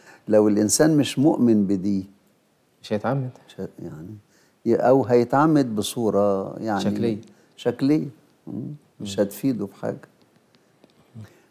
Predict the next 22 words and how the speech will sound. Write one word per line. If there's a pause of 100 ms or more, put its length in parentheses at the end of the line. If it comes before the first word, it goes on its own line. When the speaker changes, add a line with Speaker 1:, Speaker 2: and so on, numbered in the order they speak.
Speaker 1:
عشان
كده
إن
لم
يولد
الإنسان
من
الماء
والروح، (1400)
لن
تكن
له
حياة
أبدية. (920)
ودي
أكدها
السيد
المسيح
أكثر
من
مرة. (1120)
لازم